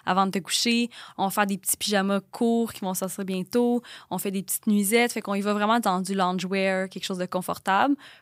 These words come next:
Pour l'instant, on veut rester dans cette branche-là. Peut-être des vêtements aussi pour bébé.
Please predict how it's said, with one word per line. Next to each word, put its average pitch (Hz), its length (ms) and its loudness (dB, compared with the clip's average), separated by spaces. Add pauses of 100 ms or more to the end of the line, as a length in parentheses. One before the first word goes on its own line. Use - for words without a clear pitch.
(100)
Pour 254 160 4
l'instant, 220 480 4
on 196 60 -2
veut 202 200 -4
rester 202 320 -4
dans 196 80 0
cette 185 200 -6
branche-là. 190 500 -6 (340)
Peut-être 240 300 2
des 220 100 0
vêtements 202 300 -2
aussi - 180 -4
pour 185 160 -8
bébé. 185 540 -4